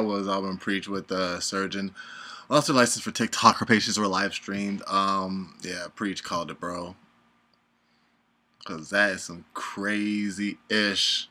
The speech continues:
you doing right there. Y'all let me know your thoughts about down in the comment section down below, man. You already know it's a boomer, and you're watching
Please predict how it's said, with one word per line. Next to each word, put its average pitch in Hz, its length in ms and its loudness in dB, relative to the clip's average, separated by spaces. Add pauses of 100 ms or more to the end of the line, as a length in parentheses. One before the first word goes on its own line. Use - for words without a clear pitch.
you 87 140 -8
doing 95 260 -4
right 87 280 -4
there. 85 400 -4 (2500)
Y'all 104 180 4
let 90 100 -4
me 90 80 -6
know 87 100 -8
your 85 120 -10
thoughts 92 200 0
about 85 220 -6
down 90 180 -4
in 85 80 -6
the 87 80 -8
comment 85 300 -6
section 92 280 -4
down 87 200 -4
below, 85 200 -8
man. 82 200 -8
You 82 60 -6
already 82 120 -4
know 175 140 -10
it's 69 200 -12
a - 60 -18 (200)
boomer, 127 360 2 (260)
and 92 220 -8
you're 92 300 -2 (120)
watching 95 420 -4